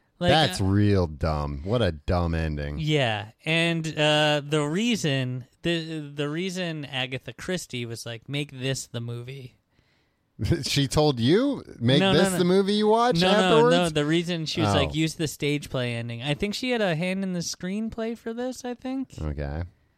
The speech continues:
Speaker 1: No. Dudley Nichols. But, uh, she reportedly was just like, "It's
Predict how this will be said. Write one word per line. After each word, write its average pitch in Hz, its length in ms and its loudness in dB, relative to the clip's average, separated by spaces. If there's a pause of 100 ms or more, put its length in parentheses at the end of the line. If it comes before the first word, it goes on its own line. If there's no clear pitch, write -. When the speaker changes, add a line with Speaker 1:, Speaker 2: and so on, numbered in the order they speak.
(400)
Speaker 1:
No. 123 280 -2 (560)
Dudley 131 340 -6
Nichols. 123 500 -14 (600)
But, 135 200 0
uh, 120 460 -2
she 208 720 -4 (160)
reportedly 135 760 -2
was 120 160 -6
just - 220 -10
like, 120 220 -8 (120)
"It's - 340 -8